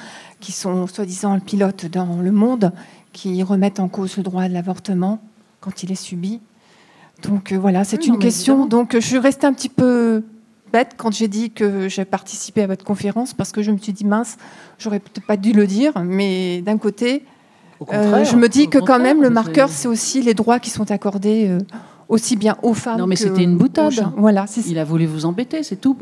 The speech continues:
Speaker 2: Il a
Speaker 1: Euh,
Speaker 2: voulu
Speaker 1: non,
Speaker 2: voir
Speaker 1: je
Speaker 2: où
Speaker 1: pen-,
Speaker 2: vous en étiez.
Speaker 1: je pense pas.
Speaker 2: Bon, quand
Speaker 1: Non,
Speaker 2: même.
Speaker 1: je pense pas.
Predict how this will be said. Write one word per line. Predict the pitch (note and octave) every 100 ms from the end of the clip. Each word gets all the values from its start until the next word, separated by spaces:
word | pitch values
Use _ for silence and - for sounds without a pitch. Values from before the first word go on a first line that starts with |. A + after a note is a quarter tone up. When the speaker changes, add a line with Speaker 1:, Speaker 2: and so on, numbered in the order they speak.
| F#3
Speaker 2:
Il | E3
a | D#3+
Speaker 1:
Euh, | C#4
Speaker 2:
voulu | D4
Speaker 1:
non, | D4+
Speaker 2:
voir | F4
Speaker 1:
je | B3
Speaker 2:
où | G3
Speaker 1:
pen-, | D4
Speaker 2:
vous | F3+
en | F#3+
étiez. | B3+ - D#4 D4+ _ -
Speaker 1:
je | A#3+ C#4
pense | - C4+ -
pas. | G#3+ G3+ - _ _ -
Speaker 2:
Bon, | - _ _ _ -
quand | -
Speaker 1:
Non, | A3+
Speaker 2:
même. | A3
Speaker 1:
je | -
pense | C4+ A#3+ A3+
pas. | A3 G#3+